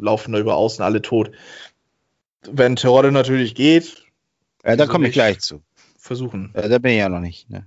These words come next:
Speaker 2: Da bin ich ja noch nicht.
Speaker 1: Aber
Speaker 2: Auf jeden Fall,
Speaker 1: allgemein
Speaker 2: wir
Speaker 1: finde ich das gut, denn, äh, ich glaub, das zentrale Mittelfeld ist bei euch echt sehr dünn besetzt, ne?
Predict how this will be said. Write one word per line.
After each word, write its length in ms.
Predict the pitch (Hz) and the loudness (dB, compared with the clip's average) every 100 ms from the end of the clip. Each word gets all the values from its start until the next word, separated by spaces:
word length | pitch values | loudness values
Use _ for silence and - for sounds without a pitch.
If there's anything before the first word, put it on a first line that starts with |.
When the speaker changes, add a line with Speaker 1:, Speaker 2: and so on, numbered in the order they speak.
| - | -14
Speaker 2:
Da 60 | |
bin 140 | 90 85 | -10 -8
ich 60 | |
ja 100 | 82 | -6
noch 80 | 82 | -8
nicht. 260 | 85 85 - - - | -8 -10 -12 -12 -6
Speaker 1:
Aber 140 | 127 | 2
Speaker 2:
Auf 60 | 139 | 4
jeden 120 | 143 | 6
Fall, 80 | 147 | 6
Speaker 1:
allgemein 220 | 139 160 | 4 2
Speaker 2:
wir 40 | - _ _ _ | -2 _ _ _
Speaker 1:
finde 260 | _ - 160 | _ -4 -4
ich 100 | 147 | -4
das 180 | 135 - | -6 -6
gut, 340 | 175 180 - | -10 -10 -6
denn, 240 | 131 131 131 | -6 -4 -4
äh, 220 | 123 127 | -2 -2
ich 100 | 120 | -2
glaub, 140 | 131 | -6
das 160 | 123 117 | -6 -6
zentrale 380 | 127 - 123 120 | -8 -2 -2 -2
Mittelfeld 380 | 127 117 117 | -4 -6 -4
ist 120 | 113 110 | -6 -6
bei 100 | 110 | -6
euch 140 | 104 | -6
echt 240 | - - | -10 -10
sehr 100 | 95 | -12
dünn 160 | 80 76 | -10 -12
besetzt, 380 | 90 98 - - | -14 -16 -20 -16
ne? 160 | 120 | -14